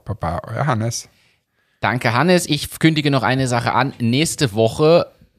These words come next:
Speaker 2: kann es sein, dass unsere Folge vielleicht ein bisschen später online geht. Ich warne nur vor, denn das Equipment damit rüberschleppen und so könnte ein bisschen schwierig sein. Es kann also sein, dass die Folge nicht am Donnerstag online ist. Man möge es uns verzeihen, aber warum machen wir uns diesen Druck eigentlich?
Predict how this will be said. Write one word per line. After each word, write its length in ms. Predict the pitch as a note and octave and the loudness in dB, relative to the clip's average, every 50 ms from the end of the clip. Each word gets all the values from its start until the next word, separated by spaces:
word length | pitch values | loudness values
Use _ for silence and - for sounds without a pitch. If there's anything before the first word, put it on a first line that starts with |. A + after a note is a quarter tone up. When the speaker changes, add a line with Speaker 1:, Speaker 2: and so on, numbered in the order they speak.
| _ - | _ -8
Speaker 2:
kann 340 | - - - E3+ G3 C4 | -6 -2 0 0 0 2
es 220 | D#4 D#4 D4+ - - | 0 0 0 0 2
sein, 260 | E3 D3+ D3+ D#3+ E3 | 4 4 4 4 2
dass 140 | E3 D#3 - | 0 0 -2
unsere 200 | D3+ D3 C#3+ C#3+ | -2 -2 -4 -4
Folge 300 | - - C3+ C3+ C#3 C3+ | -2 2 2 2 2 0
vielleicht 260 | C3 B2 B2 B2+ - | -2 -2 -2 0 2
ein 100 | B2+ B2 | 0 0
bisschen 260 | - C3+ - - C3 A#2 | 0 -2 -4 -4 -4 -4
später 320 | - - G#2 - - E2+ | -4 -4 -4 -2 0 0
online 260 | G#2 A2 A2+ A#2 A#2+ | 0 0 -2 -2 -2
geht. 280 | A#2 B2+ D#3+ - - - _ - - | -4 -6 -8 -10 -12 -18 _ -18 -12
Ich 240 | - A2+ G2 G2+ F2+ | -10 -10 -8 -4 0
warne 240 | G2+ F#2+ A2+ B2+ B2+ | 2 2 4 4 4
nur 160 | A#2+ A#2 A2 | 2 2 0
vor, 320 | - - A2 A2+ D#3+ A3+ - _ _ _ _ _ - | 0 0 0 2 0 0 -4 _ _ _ _ _ -8
denn 400 | - G#2 A2+ A#2+ A#2+ A#2+ G#2+ - | -6 -4 -2 -2 -2 -4 -4 -4
das 180 | - A2+ - G2+ | -6 -6 -6 -6
Equipment 420 | A2 - - A#2 - B2+ A#2 - | -8 -6 -8 -6 -4 -2 -2 0
damit 200 | A#2 A2+ A#2 A2+ | 0 0 0 0
rüberschleppen 560 | G#2+ A2 A2+ A#2+ A2+ - G#2+ A2 - - G#2 | 0 0 0 0 -2 -2 -2 -4 -4 -4 -6
und 60 | G#2 | -6
so 100 | G2 G2+ | -6 -4
könnte 220 | - A#2 A#2 A#2 A#2+ | -2 -2 0 0 0
ein 20 | |
bisschen 220 | A#2+ A2+ - A2+ G#2+ | -4 -2 -2 -4 -4
schwierig 360 | - A#2 B2+ D3+ E3 D#3 - | -2 -2 -2 0 -2 -2 -2
sein. 300 | - D3 C#3 C#3 D3+ D3+ - - - _ - | -2 -2 0 0 -2 -4 -8 -12 -20 _ -8
Es 220 | - A#2+ - - | -8 -8 -8 -8
kann 340 | - - - D3+ F3 A3 G#3+ | -10 -6 -2 -2 0 0 0
also 240 | D#3+ C3+ C#3+ C#3+ C#3 | 0 0 0 0 0
sein, 220 | B2 B2+ B2 B2 | 0 2 2 2
dass 140 | B2 A#2+ - | 0 -2 -2
die 80 | - G#2+ | -4 -6
Folge 320 | - G#2 G2+ G2+ G#2+ F#2 E2+ | -2 0 0 0 0 -4 -6
nicht 440 | F2 F2 F#2 G#2 A#2+ B2+ - - | -8 -12 -10 -10 -10 -8 -6 -4
am 120 | A#2 A#2 - | -4 -2 0
Donnerstag 480 | G2+ F#2 F#2 F#2 F#2 - - F2 - | 0 0 0 -2 -4 -4 -6 -6 -6
online 400 | - F#2 F#2 F2+ F2 F2+ F2+ - | -4 -4 -4 -2 -4 -4 -4 -6
ist. 240 | F2 F2+ - - - _ _ _ _ | -6 -8 -8 -10 -16 _ _ _ _
Man 180 | - E2+ E2+ E2+ | -10 -8 -8 -6
möge 340 | E2+ E2+ F2 G2 A#2 A#2 G#2+ | -6 -4 -4 -4 -4 -4 -4
es 120 | G#2+ G#2 | -6 -6
uns 160 | F#2+ G2 - | -8 -10 -10
verzeihen, 500 | - F#2 - - - D2 D#2+ D#2+ - A2 _ | -10 -10 -10 -8 -6 -6 -8 -8 -12 -14 _
aber 300 | - - - F#2+ - - _ _ _ | -16 -14 -12 -12 -12 -14 _ _ _
warum 240 | F#2+ F#2+ - A#2 A#2 | -8 -6 -4 -4 -4
machen 220 | A#2 B2+ - D3+ | -4 -4 -4 -4
wir 60 | C#3 A2+ | -4 -4
uns 80 | - | -6
diesen 200 | - G2+ G2+ G2 | -6 -10 -10 -8
Druck 200 | - F2 F2 - | -10 -10 -10 -10
eigentlich? 380 | - E2 F2 - - - - | -10 -10 -10 -12 -14 -16 -20